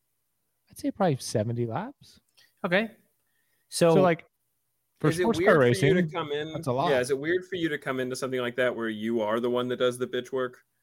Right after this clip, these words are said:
Speaker 3: Like, like Ricky, you know, Ricky's very good. He's in that car full time. Like,
Speaker 1: I mean,
Speaker 3: and it's just like, "Oh, we gotta do this. Yeah, make Alex do it." <laughs> Like,
Speaker 2: No, 'cause I, I
Speaker 3: <laughs>
Speaker 2: feel like we try to do that with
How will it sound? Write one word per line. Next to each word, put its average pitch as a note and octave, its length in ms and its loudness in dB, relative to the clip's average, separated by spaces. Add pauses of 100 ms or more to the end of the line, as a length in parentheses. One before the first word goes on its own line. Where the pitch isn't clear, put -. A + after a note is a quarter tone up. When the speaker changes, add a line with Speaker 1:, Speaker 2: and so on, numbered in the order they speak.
(760)
Speaker 3:
Like, G#2+ 240 -8 (680)
like G#2+ 140 -14
Ricky, C3+ 300 0
you B2 300 0
know, A2+ 120 -2
Ricky's B2 380 -2
very A#2 220 0
good. A#2 240 0
He's A#2+ 280 -8
in A#2+ 80 -6
that A2 140 -4
car A2+ 260 -2
full G#2+ 260 -8
time. A#2+ 680 -4
Like, G#2 240 -12 (320)
Speaker 1:
I G3 40 -12
mean, A#3 220 -6
Speaker 3:
and - 100 -6
it's A2 140 -6
just - 120 -8
like, C3+ 140 0
"Oh, E3+ 260 6
we D#3 100 2
gotta E3+ 140 6
do D#3 140 2
this. D#3+ 260 4
Yeah, A2+ 180 -12
make G#3 280 0
Alex G#2 460 -2
do F#2+ 220 -12
it." G2 160 -8 (100)
<laughs> - 80 -20
Like, E3 160 0
Speaker 2:
No, D#3 180 8
'cause D#3 200 2
I, F#3 100 6 (240)
I D#3+ 80 6
Speaker 3:
<laughs> D3 180 2
Speaker 2:
feel G3+ 100 4
like G3+ 240 4
we D#3+ 120 4
try D#3 240 4
to C3+ 100 4
do C3 200 2
that B2+ 300 4
with A#2+ 280 2